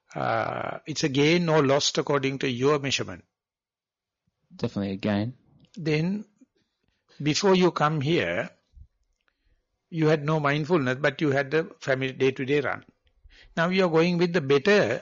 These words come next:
Speaker 1: idea and go back again to the day-to-day run. So you'll be a better, efficient person, or you are a inefficient person will become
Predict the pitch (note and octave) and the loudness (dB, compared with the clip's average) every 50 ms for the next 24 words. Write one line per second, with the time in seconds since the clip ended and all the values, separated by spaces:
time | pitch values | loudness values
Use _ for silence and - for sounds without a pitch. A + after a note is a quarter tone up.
0 | - - C#3 C#3+ D3 C#3+ C#3+ C3+ C3+ D#3 F3+ F3 D#3 D3+ D3 C#3 C3+ C3+ D#3 - | -2 0 0 0 0 0 0 2 2 0 0 0 0 0 0 2 2 0 0 -2
1 | - _ - - _ _ _ _ _ _ _ _ _ _ _ _ _ - C#3 B2 | -8 _ -20 -20 _ _ _ _ _ _ _ _ _ _ _ _ _ -4 -4 -2
2 | A#2+ D3 D3+ D#3+ D#3+ D#3+ D#3+ C#3 D3+ D3+ C3+ C3+ C#3 C3+ - C#3+ C3 D3 C#3+ B2 | 2 2 2 2 2 0 -2 -4 -4 -2 0 0 0 0 -2 -2 -2 0 0 0
3 | A2+ G2+ F#2+ - _ _ _ _ _ _ _ _ _ _ _ _ _ _ - - | 0 -2 -4 -6 _ _ _ _ _ _ _ _ _ _ _ _ _ _ -2 0
4 | E3+ D#3+ D#3 E3 E3 D#3 D3+ E3 D#3 D3+ C3 B2 C3+ C#3 C#3 F3+ F3+ F3 E3 D3 | 2 2 4 2 2 0 0 2 2 2 2 2 0 2 4 4 4 6 6 4
5 | C3+ - F3 E3+ - G3+ G#3 F#3+ F#3 G3+ G3+ F3+ E3 G3+ G#3 G#3 A3 A3+ A3 G3+ | 4 2 0 0 2 0 0 2 4 4 4 4 2 0 0 0 0 2 2 2
6 | G3 F#3+ F#3+ F#3 F#3 F3+ F3+ E3+ D#3+ E3+ - - _ - F#3+ F#3+ A3 G#3+ F3+ C3 | 2 2 2 2 2 2 2 0 0 -4 -8 -16 _ -2 -2 0 0 0 0 -2
7 | C#3+ C#3 D3 D3 C#3 - - C#3 C3 - D3+ C#3 C3 C3 C3 B2+ A#2+ C3+ B2 - | 0 0 0 -2 -2 -2 -2 -2 -2 -2 -4 -2 -2 -2 -2 -2 -2 -4 -4 -2
8 | C#3 D#3 G#3 | -2 -2 -2